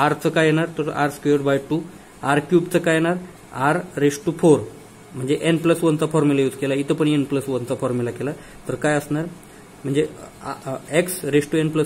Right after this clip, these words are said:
one divide by n plus one, हा थ्री आहे, तर इथं काय होणार? फोर होणार, divide by याच्या पण काय होणार? फोर होणार. तर हा फोर आर स्क्वेअर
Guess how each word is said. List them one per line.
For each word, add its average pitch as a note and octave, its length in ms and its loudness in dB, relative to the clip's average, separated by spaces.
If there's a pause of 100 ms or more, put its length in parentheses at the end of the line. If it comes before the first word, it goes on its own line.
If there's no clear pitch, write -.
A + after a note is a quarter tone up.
one D3 80 2
divide D3 220 4
by C#3+ 140 2
n C3 60 0 (100)
plus A#2+ 200 -6
one, A2 160 -10
हा - 140 -4
थ्री D3 360 2
आहे, - 360 -10
तर C3 60 -6
इथं C#3 180 -2
काय D#3 120 2
होणार? D#3 200 2
फोर F3 260 4
होणार, B2 260 4
divide C3+ 260 2
by D3 100 0
याच्या C#3+ 220 0
पण D3 120 -2
काय C#3 140 -4
होणार? C#3+ 240 -4
फोर D#3 140 4
होणार. A2+ 200 -2 (360)
तर B2 140 -6
हा D3+ 100 0
फोर D3 260 2
आर C3 140 2
स्क्वेअर C3 320 -6